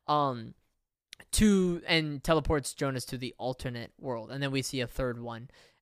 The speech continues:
at the end of the show, which, which is nice. But, but so then I was finally relieved structurally. I'm like, something new that they introduced to this formula to keep us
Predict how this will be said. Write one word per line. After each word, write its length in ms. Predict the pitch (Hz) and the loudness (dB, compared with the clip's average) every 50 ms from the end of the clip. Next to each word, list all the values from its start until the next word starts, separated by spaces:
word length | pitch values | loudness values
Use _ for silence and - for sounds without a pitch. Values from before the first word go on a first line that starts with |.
| _ | _
at 120 | - 135 123 | -6 -4 -2
the 160 | 131 123 113 | -2 -2 -2
end 100 | 110 113 | -2 -4
of 80 | 113 117 | -6 -10
the 100 | 120 120 | -10 -10
show, 280 | - - - - - - | -10 -10 -10 -12 -14 -14
which, 160 | - 131 - - | -16 -14 -14 -14
which 240 | - - 131 131 | -14 -12 -12 -10
is 100 | 131 120 | -10 -10
nice. 220 | 117 101 92 - - | -10 -12 -14 -16 -4
But, 260 | - 165 143 - - _ _ - - - - _ _ | -2 0 0 0 -4 _ _ -20 -20 -20 -20 _ _
but 220 | 190 - - 180 | 4 4 4 4
so 160 | - - 214 202 | 8 10 10 10
then 320 | 185 208 196 185 160 151 - - - - - _ _ _ | 10 8 6 4 2 -4 -8 -14 -20 -20 -20 _ _ _
I 80 | - 220 | 6 6
was 260 | 220 180 202 240 - | 8 8 6 4 4
finally 480 | - - - 233 247 269 262 262 277 262 | 2 4 6 6 8 8 4 4 2 0
relieved 580 | 226 185 185 170 165 196 214 233 233 220 214 | 2 2 0 0 2 0 0 0 -2 -2 -4
structurally. 760 | - - - - - - - 208 202 - - 269 269 285 294 196 | -8 -8 -8 -10 -8 2 2 4 4 4 -2 -4 -2 -2 0 0
I'm 200 | 190 202 185 185 | -2 -2 -2 -2
like, 280 | 190 190 185 175 - - - _ | 0 0 0 -2 -4 -10 -18 _
something 800 | - - - - - 240 240 233 233 - - - 269 269 240 214 - - | -14 -10 -8 4 6 6 6 6 0 -8 -4 0 0 0 0 0 -4 -8
new 800 | 202 180 160 160 185 220 226 214 202 165 143 131 127 131 135 - _ _ _ _ _ _ _ _ | -6 -6 -2 2 4 4 4 4 4 0 -2 -6 -10 -12 -16 -18 _ _ _ _ _ _ _ _
that 160 | - 185 180 - | -4 -4 0 0
they 160 | 170 151 - _ _ _ | -2 -4 -4 _ _ _
introduced 960 | 208 208 202 - - 226 220 175 151 151 180 180 165 151 143 - - - - - - _ _ _ _ _ _ _ _ _ _ _ | 0 0 0 0 0 0 0 0 -2 0 4 4 4 4 2 -2 -6 -8 -10 -16 -18 _ _ _ _ _ _ _ _ _ _ _
to 420 | - - - 233 226 214 220 220 220 | 2 6 6 8 8 6 4 2 0
this 280 | 170 180 180 180 170 - | 0 2 2 2 2 -2
formula 680 | - - 208 190 202 190 185 170 160 151 143 139 131 - - | -2 0 4 4 4 4 4 2 2 2 2 0 -2 -2 -6
to 120 | 170 151 - _ _ _ | -6 -6 -6 _ _ _
keep 340 | - - 214 214 - - - - | -10 -6 -6 -8 -8 -6 0 2
us 200 | 180 180 170 | 2 2 2